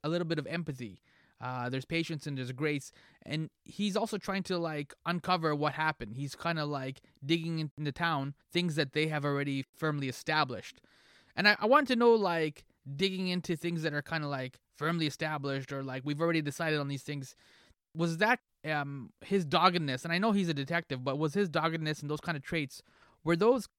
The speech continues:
um, injected into, like, his character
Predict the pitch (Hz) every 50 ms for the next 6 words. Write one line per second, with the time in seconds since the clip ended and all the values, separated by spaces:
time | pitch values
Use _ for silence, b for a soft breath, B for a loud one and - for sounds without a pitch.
0 | _ - 135 131 131 127 123 120 120 117 117 117 113 - - - 160 151 131 170
1 | 170 175 - 190 180 175 180 175 165 - - 175 160 156 151 151 151 147 147 143
2 | 135 135 131 131 - - - - 165 147 - - - - 170 165 175 170 - 208
3 | 214 214